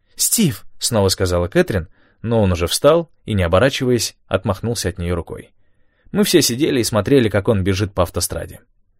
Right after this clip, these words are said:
Я продолжил рассказ, но хотя Стив сбивал меня со стиля, после его ухода половина удовольствия пропала. Когда я закончил, уже смеркалось. Габби и Дел ушли. За ними Кристин и Манда. На автостраде Манда взял Кристин за руку,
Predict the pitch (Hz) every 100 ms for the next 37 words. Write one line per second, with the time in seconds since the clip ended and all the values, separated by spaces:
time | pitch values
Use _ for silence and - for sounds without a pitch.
0 | _ - 151 135 127 127 90 90 87 -
1 | 180 165 101 92 101 101 95 - 90 82
2 | 92 120 101 92 87 82 98 - 202 196
3 | 160 - _ - 143 - 120 113 113 -
4 | 147 120 107 107 110 95 92 101 104 98
5 | 95 92 - - - _ _ _ _ _
6 | _ _ _ _ _ _ - 117 143 160
7 | 139 143 196 202 180 131 113 - 117 95
8 | 90 87 - - _ _ 110 101 131 90
9 | 90 87 139 147 - 90 85 - _ _
10 | _ _ - 98 107 151 151 - 107 -
11 | 165 120 87 78 52 - _ _ _ _
12 | - 104 - 113 - 156 156 101 107 107
13 | 90 87 92 87 95 92 92 87 95 135
14 | 143 143